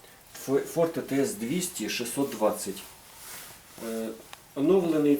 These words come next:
це трошки неправда. Е, залишилась тільки назва, все решта, воно все нове. І нова направляюча, е,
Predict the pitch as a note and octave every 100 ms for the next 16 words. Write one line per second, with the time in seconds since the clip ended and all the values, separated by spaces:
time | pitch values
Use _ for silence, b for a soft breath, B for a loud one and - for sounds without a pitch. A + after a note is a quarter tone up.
0 | - C#3+ - D3 - B2+ A#2+ A#2 - -
1 | - - A2+ A#2 A#2+ D#3+ F3 B B -
2 | A#2+ B2+ A#2+ C#3+ C#3+ D#3 C3+ - - -
3 | C4 - A2 A#2 B2 C#3 D#3 - - B2
4 | A#2 D#3 E3+ - D3+ C#3+ - A2+ B2+ C#3+
5 | C#3+ C#3 C#3 C3+ G2 F#2 - - B B
6 | B B B B C#3+ C#3 D3 D3 C3+ -
7 | A#2+ D3 D3 C#3+ - C3+ C3+ F#2+ B B
8 | - -